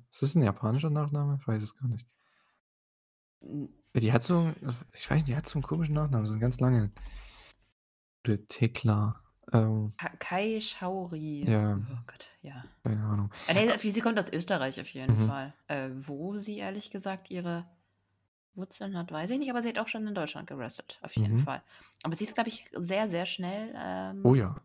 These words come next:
Speaker 2: nach Japan gegangen.
Speaker 1: Ach so, ja, nach Japan gegangen und sie war auch sehr schnell in dem Match, ja, gegen, <laughs> so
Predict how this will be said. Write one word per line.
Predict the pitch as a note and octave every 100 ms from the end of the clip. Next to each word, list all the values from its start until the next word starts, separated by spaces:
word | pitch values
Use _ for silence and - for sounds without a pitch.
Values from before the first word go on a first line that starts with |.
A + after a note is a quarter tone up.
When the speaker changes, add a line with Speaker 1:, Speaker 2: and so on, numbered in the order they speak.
| _
Speaker 2:
nach | F3 F#3
Japan | G#3+ F#3+ D#3+ D3+
gegangen. | D#3 E3 - -
Speaker 1:
Ach |
so, | A#2+ F3 A#2 - - - - - A2+
ja, | C3+
nach | B2 A2+
Japan | B2 C#3 D3+
gegangen | C#3+ C#3
und | - C3 C#3
sie | B2
war | A#2+
auch | A#2+
sehr | B2 A#2+
schnell | A#2+ A#2+
in |
dem | A2+
Match, | A2 A#2 -
ja, | G2+
gegen, | G2+ A2 A2+ A2
<laughs> | - B2 -
so | A#2+